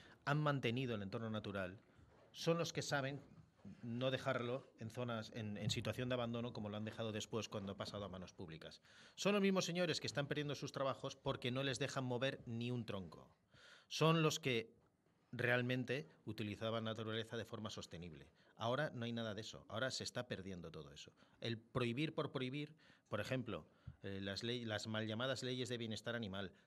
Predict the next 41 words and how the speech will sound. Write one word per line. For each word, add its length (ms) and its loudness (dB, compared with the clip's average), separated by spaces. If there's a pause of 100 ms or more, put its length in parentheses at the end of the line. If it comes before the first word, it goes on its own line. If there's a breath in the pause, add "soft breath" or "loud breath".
(140)
todos 360 2
los, 380 0 (280 loud breath)
las 220 2
trabas 300 2
que 80 -2
se 120 0
le 60 0
ponen 240 0
a 40 2
los 100 0
cazadores, 560 0
eso 180 2
está 200 0
provocando 420 2
unas 200 -2
plagas 580 2
tremendas 480 -2
que 80 -4
lo 80 -2
que 80 -8
están 160 -8
haciendo 260 -4
es 80 -4
destrozar, 600 -2 (480 loud breath)
eh, 260 -6
toda 220 0
la 80 2
biodiversidad 800 -2
y 80 -10
también 340 -4
la 60 -2
naturaleza. 500 -10 (100)
Con 100 -6
lo 60 -4
cual 140 2
es 80 0
justo 260 -2
lo 80 2
contrario. 360 0
Nosotros 320 -2
estamos 360 0